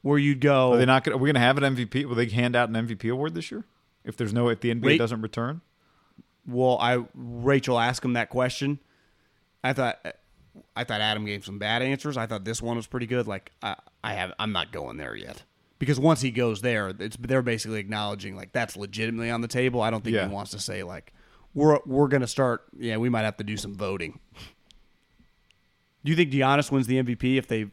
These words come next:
Speaker 1: if the season gets ended?
Speaker 2: Probably, but I think LeBron was making a push.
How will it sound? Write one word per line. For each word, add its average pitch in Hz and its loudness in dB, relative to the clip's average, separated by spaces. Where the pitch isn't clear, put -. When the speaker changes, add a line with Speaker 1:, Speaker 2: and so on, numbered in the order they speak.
Speaker 1:
if 107 -8
the 104 -10
season 117 -6
gets 113 -4
ended? 120 -2
Speaker 2:
Probably, 139 -2
but 120 4
I 117 4
think 131 -2
LeBron 113 2
was - -6
making 117 0
a 95 -4
push. 120 0